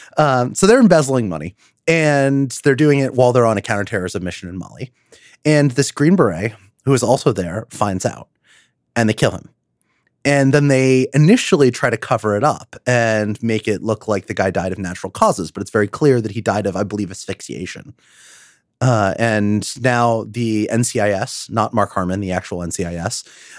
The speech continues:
uh, is investigating. And it really does seem like a lot of this, the reporting,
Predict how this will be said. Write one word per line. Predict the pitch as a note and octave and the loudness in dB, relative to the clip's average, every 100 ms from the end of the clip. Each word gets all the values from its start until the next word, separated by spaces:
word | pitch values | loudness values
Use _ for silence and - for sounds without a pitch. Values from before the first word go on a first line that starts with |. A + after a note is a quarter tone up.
| - | -2
uh, | C3 B2+ A#2+ - | 2 4 2 4
is | C#3 C#3+ C#3 B2 - - _ _ _ _ _ - | 4 6 2 -2 -8 -14 _ _ _ _ _ 4
investigating. | E3+ C4+ C4 F3 D2+ G1+ B1+ F2 - | 4 4 2 -2 -4 -10 -10 -12 -4
And | B2 B2 B2+ C3 B2+ C3 B2 - | 0 2 2 2 2 0 -2 0
it | C3 C#3 - | 2 2 -2
really | C3 B2 B2 B2 C#3+ D3 | -6 -2 0 2 2 2
does | A#2+ A#2+ C#3 C3+ A#2+ | 2 2 4 2 0
seem | - B2+ | -4 -2
like | A#2+ A#2+ | -2 0
a | |
lot | B2 B2 | 2 4
of | |
this, | C#3 - - G#2+ - | 2 0 -6 -18 -10
the | A2 A2 | -2 0
reporting, | G2 F#2 A#2+ G2+ F#2 F2+ | 0 2 2 4 0 -4